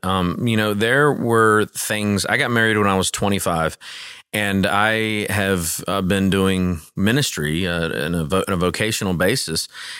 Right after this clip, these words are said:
from my early twenties on. So I was doing ministry before I was married,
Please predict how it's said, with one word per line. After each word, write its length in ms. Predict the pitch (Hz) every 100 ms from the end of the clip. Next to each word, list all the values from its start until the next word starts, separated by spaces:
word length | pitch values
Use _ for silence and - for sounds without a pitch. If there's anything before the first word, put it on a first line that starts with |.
| - -
from 160 | 107
my 120 | 98 92
early 240 | 101 98
twenties 460 | - 98 92 90 80
on. 400 | 107 151 85 82
So 140 | 95
I 100 | 101
was 280 | 151 113 -
doing 280 | - 101 90
ministry 400 | 139 185 - 82
before 580 | 73 78 - 110 104 95
I 100 | 92
was 240 | 85 78
married, 400 | 85 95 139 101